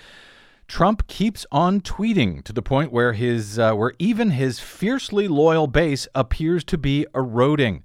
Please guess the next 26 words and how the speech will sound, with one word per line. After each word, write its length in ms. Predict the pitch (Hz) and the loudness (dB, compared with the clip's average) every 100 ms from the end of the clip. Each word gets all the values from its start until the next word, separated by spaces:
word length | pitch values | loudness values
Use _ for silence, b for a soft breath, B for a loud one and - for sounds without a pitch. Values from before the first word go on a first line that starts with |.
| b b b b b b - | b b b b b b -4
Most 300 | 113 151 151 | 0 0 0
alarming 520 | 135 123 139 151 170 | 0 2 2 2 0
for 100 | - | -4
President 500 | 120 131 127 120 123 | 0 2 2 0 0
Donald 300 | 110 120 113 | 0 0 -2
Trump, 260 | - 175 180 | 0 0 0
the 80 | 120 | -2
demographic 640 | 123 135 135 131 123 127 - | 0 0 -2 -2 -2 -8 -4
underpinnings 840 | 135 131 123 - 180 180 170 151 | 0 0 0 0 0 2 0 -2
of 280 | 135 135 110 | 0 -2 0
his 200 | 131 117 | -4 -4
support, 600 | - 107 - 156 127 - b b | -6 -4 0 0 0 -4 b b
that 160 | 107 107 | -8 -6
would 160 | 107 | -4
be 120 | 98 104 | -2 -4
Republicans, 800 | 95 - 135 120 120 131 135 127 | -4 -2 0 0 -2 -4 -8 -10
white 380 | 85 101 131 | -6 -4 -4
voters, 480 | 104 104 117 117 135 | -4 -2 0 0 -4
especially 580 | 117 - 113 - 113 95 | -8 -4 -4 -2 -4 -2
men, 400 | 92 123 165 156 | -2 0 0 0
and 160 | 127 101 | -2 0
those 220 | 135 110 | 0 -2
without 300 | 104 123 120 | -4 -2 -2
a 80 | 92 | -4
college 420 | - 127 117 92 | -2 -2 -2 -6
degree, 460 | 98 135 165 170 | -8 -2 0 0